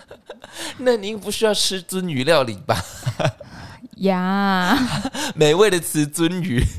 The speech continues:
Speaker 2: 而且小孩根本就不爱吃鱼啊。
Speaker 1: 哎，哎，啊，他们的鱼没有鱼刺。
Speaker 2: 是他们处理过吧？
Speaker 1: 嗯，嗯，嗯。
Speaker 2: 对啊。
Speaker 1: 哎，那如果，可是我觉得这样的法条在亚洲是绝对不可能会出现。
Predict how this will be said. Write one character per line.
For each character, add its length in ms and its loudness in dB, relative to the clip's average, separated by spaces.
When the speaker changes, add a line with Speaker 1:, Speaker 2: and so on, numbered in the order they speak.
Speaker 2:
而 100 4
且 300 6
小 200 4
孩 160 2
根 160 2
本 120 6
就 80 6
不 100 0
爱 180 0
吃 320 -2
鱼 220 -4
啊。 340 -8
Speaker 1:
哎， 100 -6
哎， 120 -8
啊， 180 0
他 80 0
们 100 2
的 60 2
鱼 100 -2
没 100 0
有 100 2
鱼 120 -4
刺。 220 -6
Speaker 2:
是 80 -12
他 120 -2
们 100 4
处 260 0
理 140 0
过 280 0
吧？ 360 -4
Speaker 1:
嗯， 100 -2
嗯， 260 -4
嗯。 120 -10
Speaker 2:
对 160 0
啊。 400 -6
Speaker 1:
哎， 80 -8
那 260 -2
如 120 -6
果， 180 2
可 120 -6
是 160 -4
我 140 0
觉 80 -2
得 60 0
这 100 -2
样 100 -2
的 80 -2
法 220 -4
条 160 -4
在 120 -6
亚 140 -2
洲 120 -8
是 120 -8
绝 140 -12
对 80 -6
不 140 -12
可 100 -10
能 120 -8
会 120 -6
出 320 -14
现。 160 -14